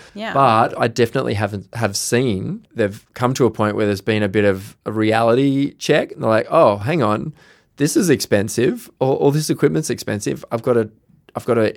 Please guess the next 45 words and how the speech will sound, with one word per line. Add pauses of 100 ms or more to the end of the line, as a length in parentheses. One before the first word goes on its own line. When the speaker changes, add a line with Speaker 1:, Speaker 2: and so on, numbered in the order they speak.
(120)
Speaker 2:
invest
time
to
learn
how
to, (220)
to
do
this. (400)
I've
gotta
invest
time
to
actually
do
it. (380)
And
I've
invested
all
this
money
in
the
kit (440)
and
the
time, (920)
and (220)
then
the
result
kinda
sucks.
<laughs>
So, (840)
so
maybe
I
should
just
pay
these
guys."